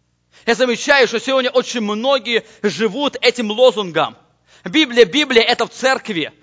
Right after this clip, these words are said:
Но когда моя жизнь, у меня есть совершенно другие авторитеты, на которых я строю и, и живу, э, на этой земле". Я иногда получаю вопросы по e-mail, где люди спрашивают:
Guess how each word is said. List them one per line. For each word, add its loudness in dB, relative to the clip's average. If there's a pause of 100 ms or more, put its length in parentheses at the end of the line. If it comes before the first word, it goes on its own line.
(140)
Но 0
когда 6
моя 4
жизнь, -4
у -4
меня 2
есть -2
совершенно 2
другие 0 (160)
авторитеты, 2
на 0
которых -2
я -4
строю 0 (300)
и, -4
и -6
живу, -6 (240)
э, -2
на -2
этой -4 (220)
земле". -6 (1040)
Я -6
иногда 0
получаю -4 (220)
вопросы -2
по -4
e-mail, -2 (220)
где -6
люди -4
спрашивают: -2